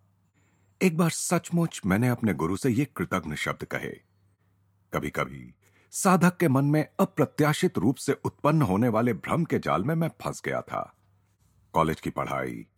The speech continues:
और आश्रम के कर्तव्यों के प्रति दिन प्रतिदिन बढ़ती उदासीनता मुझे अधिकाधिक अधीर किए जा रही थी। इस कृतज्ञता के पातक को किंचित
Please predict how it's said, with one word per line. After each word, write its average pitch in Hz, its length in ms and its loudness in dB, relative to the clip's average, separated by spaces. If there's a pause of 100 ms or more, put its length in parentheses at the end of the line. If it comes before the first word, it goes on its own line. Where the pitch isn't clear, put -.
(120)
और 160 120 6
आश्रम 170 400 2
के 170 140 0
कर्तव्यों 131 560 2
के 131 100 2
प्रति 117 300 2
दिन 156 360 0
प्रतिदिन 113 500 0
बढ़ती 82 320 0
उदासीनता 78 840 0 (320)
मुझे 185 400 4
अधिकाधिक 175 600 2 (120)
अधीर 101 360 -2
किए 92 180 0
जा 76 140 -4
रही 71 220 -6
थी। - 340 -14 (640)
इस 220 160 2
कृतज्ञता 165 680 2
के 180 140 2
पातक 156 460 2
को 139 120 2
किंचित - 600 0